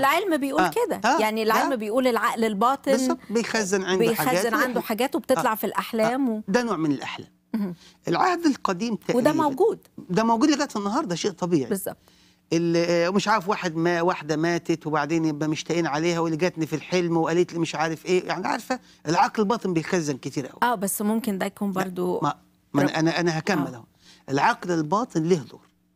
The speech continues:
Speaker 2: الدور التاني بقى إن العهد القديم كانت واحدة من الطرق اللي الله بيكلم بيها الأنبياء الأحلام.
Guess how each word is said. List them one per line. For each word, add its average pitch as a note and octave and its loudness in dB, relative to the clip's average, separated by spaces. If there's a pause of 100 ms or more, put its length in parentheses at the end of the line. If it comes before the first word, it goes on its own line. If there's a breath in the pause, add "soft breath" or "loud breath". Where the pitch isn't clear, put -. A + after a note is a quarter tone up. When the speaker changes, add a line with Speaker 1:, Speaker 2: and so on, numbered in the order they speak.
(140)
Speaker 2:
الدور F3 2
التاني C#3 -2
بقى A2+ -16 (800 soft breath)
إن D3+ 2
العهد C#4 2
القديم D#3+ 0
كانت C#3+ -2
واحدة D3+ 0
من C#3+ 0
الطرق D3 -2
اللي D3 0
الله E3 2
بيكلم C#3+ 0
بيها D3 0
الأنبياء F#3 -2
الأحلام. F#3 -2